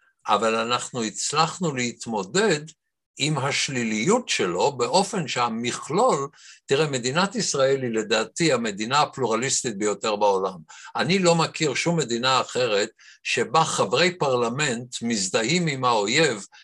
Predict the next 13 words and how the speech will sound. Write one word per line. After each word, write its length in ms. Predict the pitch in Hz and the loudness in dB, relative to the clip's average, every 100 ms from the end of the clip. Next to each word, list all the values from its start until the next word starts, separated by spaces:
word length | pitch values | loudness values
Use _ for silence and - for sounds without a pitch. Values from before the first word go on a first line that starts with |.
| _ | _
בזמן 460 | 113 101 127 135 135 | -2 -2 0 0 0
מלחמה, 680 | 113 104 104 95 85 113 190 _ _ _ - | -4 -2 -2 -2 0 0 0 _ _ _ -18
והמדינה 1700 | 90 120 135 135 120 143 143 143 143 151 160 156 170 185 196 247 285 | -4 0 2 2 -2 -4 0 2 4 2 0 2 2 2 0 0 0
מאפשרת 560 | 165 - 196 196 202 | 0 0 0 0 0
להם 180 | 214 208 | -2 2
לעשות 400 | 208 - 202 196 | 2 2 0 0
את 100 | 165 | -4
זה 100 | 151 | -4
ונותנת 580 | 151 156 - 190 185 185 | -2 -2 2 2 2 0
להם 200 | 185 175 | 0 2
לעשות 400 | 170 - 156 151 | 2 2 -2 -2
את 100 | |
זה. 80 | 135 | -12